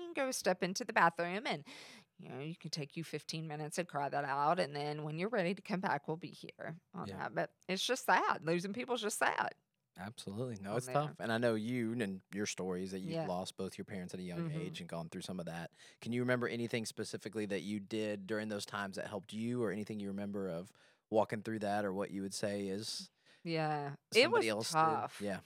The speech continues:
Speaker 1: Um, I remember the first Christmas after my dad died because we moved back here and had no money.
Speaker 2: Mm.
Speaker 1: And so people were very kind to us and allowed us to have a Christmas. But, um,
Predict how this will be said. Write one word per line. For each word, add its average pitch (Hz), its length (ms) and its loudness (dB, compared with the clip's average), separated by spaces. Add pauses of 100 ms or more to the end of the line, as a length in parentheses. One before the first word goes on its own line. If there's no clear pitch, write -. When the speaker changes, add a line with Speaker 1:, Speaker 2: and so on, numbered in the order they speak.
Speaker 1:
Um, 170 380 8
I 160 120 10
remember 180 380 6
the 170 100 4
first 165 380 2
Christmas 165 600 -2
after 151 240 4
my 156 160 0
dad 151 320 2
died 147 240 6
because 160 260 -4
we 165 80 -4
moved 170 240 -4
back 160 180 4
here 170 200 -10
and 147 80 -12
had 120 160 -12
no 139 140 -12
money. - 280 -14 (200)
Speaker 2:
Mm. 175 180 -14
Speaker 1:
And 156 80 -14
so 160 140 -4
people 165 380 -10
were 165 360 2
very 160 580 6 (360)
kind 175 440 10
to - 180 -2
us 180 520 4
and 165 140 2
allowed 151 320 4
us 147 180 4
to 156 120 2
have 147 240 4
a 151 60 4
Christmas. 170 560 0 (360)
But, 180 300 12 (120)
um, 151 440 8